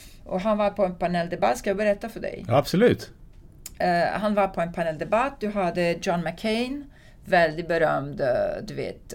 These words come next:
Speaker 1: senatör. Han har alltid varit, eh, jättestor personlighet, eh, han leder kongressen, delegationen och så vidare och så vidare.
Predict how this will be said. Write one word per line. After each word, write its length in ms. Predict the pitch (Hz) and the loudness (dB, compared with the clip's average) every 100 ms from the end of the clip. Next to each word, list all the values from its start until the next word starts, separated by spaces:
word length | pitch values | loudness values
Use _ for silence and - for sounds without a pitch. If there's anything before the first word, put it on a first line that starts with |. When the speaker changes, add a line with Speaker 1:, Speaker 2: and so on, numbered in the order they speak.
| - | -12
Speaker 1:
senatör. 560 | - 147 139 - 131 139 | -8 -6 -4 -2 -2 -2
Han 100 | 156 | -4
har 80 | 156 | -6
alltid 220 | 143 135 | -8 -6
varit, 480 | 139 127 120 - - | -4 -4 -6 -10 -8
eh, 60 | - - - - | -8 -8 -20 -18
jättestor 580 | - 147 143 - 151 147 | -8 -4 -4 -6 -10 -10
personlighet, 920 | 131 139 131 131 - 135 143 139 - | -10 -10 -10 -10 -10 -8 -4 -6 -6
eh, 100 | 147 139 131 131 131 123 113 123 - - | -6 -4 -2 -2 -4 -4 -6 -8 -10 -14
han 180 | - 143 | -10 -8
leder 220 | 143 135 | -6 -6
kongressen, 600 | 143 147 139 131 - 147 | -6 -8 -4 -4 -6 -8
delegationen 880 | 135 139 135 - - 147 147 139 127 | -8 -6 -8 -8 -8 -6 -6 -6 -6
och 80 | - | -8
så 120 | - | -10
vidare 220 | 143 131 | -10 -10
och 60 | 139 | -10
så 120 | - | -12
vidare. 600 | - 143 139 143 143 143 | -10 -8 -4 -4 -2 -6